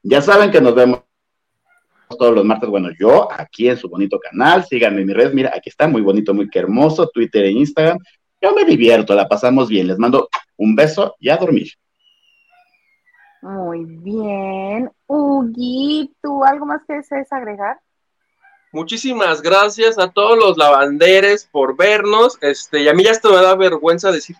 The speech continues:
Speaker 3: todos los lugares donde me pueden ver, entonces ya me, véanme ahí en el Twitter, voy diciendo. Y yo los espero con la plebe el próximo lunes.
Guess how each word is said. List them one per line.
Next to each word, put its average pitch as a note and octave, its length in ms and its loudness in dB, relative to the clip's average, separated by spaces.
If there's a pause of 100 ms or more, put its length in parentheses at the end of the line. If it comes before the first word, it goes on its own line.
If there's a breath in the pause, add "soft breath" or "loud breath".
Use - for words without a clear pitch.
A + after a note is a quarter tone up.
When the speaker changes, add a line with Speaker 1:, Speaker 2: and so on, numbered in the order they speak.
Speaker 3:
todos F#3+ 180 2
los - 140 -2
lugares C#3+ 300 0
donde C3 200 -2
me A#2 40 -4
pueden D3+ 380 4
ver, C#3 120 -2
entonces C#3+ 300 -6
ya D3 80 2
me, D3 180 -4 (220)
véanme D3+ 340 2
ahí C3 100 2
en C#3+ 100 -2
el B2+ 100 -2
Twitter, C#3 320 -4
voy C#3 160 0
diciendo. D#3 640 -2
Y G3 260 -2
yo G3 140 4
los G3 260 2
espero F#3 720 2
con B2 220 0
la A2+ 180 -6
plebe G3 600 4
el B2 140 -12
próximo D3+ 440 -2
lunes. B3 560 -6